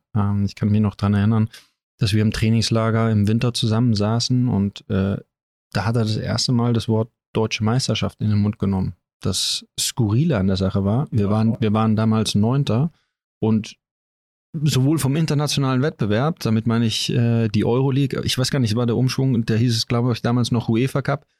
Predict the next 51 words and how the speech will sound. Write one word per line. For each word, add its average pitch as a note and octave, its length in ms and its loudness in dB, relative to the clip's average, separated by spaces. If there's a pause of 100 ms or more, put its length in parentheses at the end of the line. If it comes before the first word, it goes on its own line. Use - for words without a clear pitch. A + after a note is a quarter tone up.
(400)
oder A#2+ 200 2
die A2+ 120 2
Euroleague C3 500 0
beziehungsweise A2+ 480 2
Champions C3 400 0
League A#2 320 -2 (720)
und F3+ 180 0
allen C#3 220 0
voran A#2+ 160 2
die A2+ 80 4
Meisterschaft, A#2 460 0
aber G#2 200 0
ganz, C3 260 -2
ganz G#2 220 0
weit G2+ 220 0
weg A2 220 -2
waren. F#2+ 300 -4
Äh, G2+ 360 -6
der G2 100 -2
Mannschaftsrat, G#2+ 500 -2
wir G#2+ 80 -6
haben G2+ 100 -2
uns G2+ 120 -6
damals G#2 260 -2
so G2 60 -4
ein F#2+ 80 0
bisschen - 220 -4
angeguckt, A2 460 -2
verwunderlich, A2 560 0
und - 80 -4
haben F#2+ 100 0
gesagt, F#2+ 320 -6
"Puh, - 280 -4 (680)
das - 160 -12
ist A2+ 120 -6
schon A2+ 260 2
ein G#2+ 40 2
bisschen G#2+ 360 0
unrealistisch A#2 760 0
gerade." A#2+ 300 0
Internationale A#2 800 0
Teilnahme, A#2+ 560 0
absolut, C#3 640 -2
da A#2 80 0
werden A#2 180 2
wir A2 120 0
alles B2 240 0
in A#2 60 4
die A2+ 80 0
Waagschale A2+ 500 -2
werfen. A2+ 360 -2